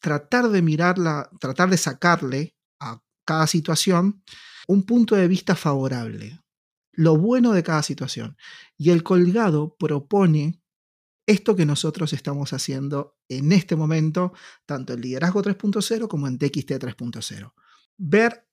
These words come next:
la posibilidad que se nos presenta a través de un nuevo ángulo de visión, de una nueva posición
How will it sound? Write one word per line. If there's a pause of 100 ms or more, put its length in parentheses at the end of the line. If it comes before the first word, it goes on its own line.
(200)
la
posibilidad
que
se
nos
presenta
a
través
de
un
nuevo
ángulo
de
visión,
de
una
nueva
posición